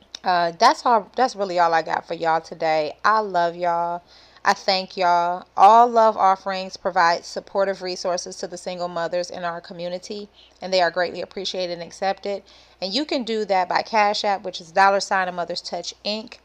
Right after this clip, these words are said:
uh, PayPal, A Mother's Touch Inc at gmail dot com, or Venmo, which is the at symbol Ayana Suttles. Um, you know, that's all I got for y'all today. I love y'all, and I thank y'all. But,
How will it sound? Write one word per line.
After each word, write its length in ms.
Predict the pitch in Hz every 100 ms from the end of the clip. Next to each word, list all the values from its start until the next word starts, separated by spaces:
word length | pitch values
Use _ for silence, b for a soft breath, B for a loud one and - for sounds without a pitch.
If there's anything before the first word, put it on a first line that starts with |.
| B B B B B B B
uh, 140 | - -
PayPal, 680 | - 247 240 247 214 208 196
A 60 |
Mother's 300 | 190 180 180
Touch 520 | - 202 185 185 - - 190
Inc 200 | 190 -
at 160 | 170
gmail 280 | 170 180 170
dot 200 | 165 -
com, 380 | - 262 254 247
or 160 | 196
Venmo, 560 | 185 202 202 190 175 170
which 180 | 175 175
is 100 | 180
the 140 | 175 -
at 180 | 190
symbol 420 | - 190 180 175 170
Ayana 300 | 170 165 165
Suttles. 480 | - 202 190 196 202 B B B B -
Um, 420 | 196 190 185 185 - -
you 100 | 220
know, 160 | 240 214
that's 300 | 226 277 277
all 120 | 233
I 120 | 214
got 180 | 196 190
for 80 | 196
y'all 220 | 185 185
today. 200 | 196 185
I 160 | - 247
love 280 | 214 185 185
y'all, 220 | 190 185
and 100 | 190
I 100 | 196
thank 360 | - 196 202 -
y'all. 220 | 208 202
But, 180 | 185